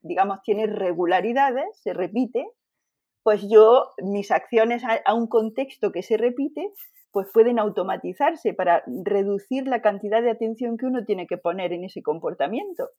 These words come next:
Pero, mm, pero si el contexto cambia un poco,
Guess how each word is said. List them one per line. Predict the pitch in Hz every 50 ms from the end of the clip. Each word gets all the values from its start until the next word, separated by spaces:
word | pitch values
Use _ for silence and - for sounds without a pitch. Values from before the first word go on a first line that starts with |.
| _ _ _ - - - - _ _ _ _ _ _ _ _ _ _ _
Pero, | - 240 233 226 220 208 208 208 202 196 208 196 196 196 190 190 185 185
mm, | 190 190 190 190 196 190 185 180 175 180 _ _ - - _ _ _
pero | - 233 220 220 220
si | 220 - 262 269
el | 254 240
contexto | 247 247 220 214 208 - 311 330 - - - 302 285
cambia | - 320 339 349 339 285 294 302
un | 294 285 285
poco, | 285 269 254 240 247 254 269 - - _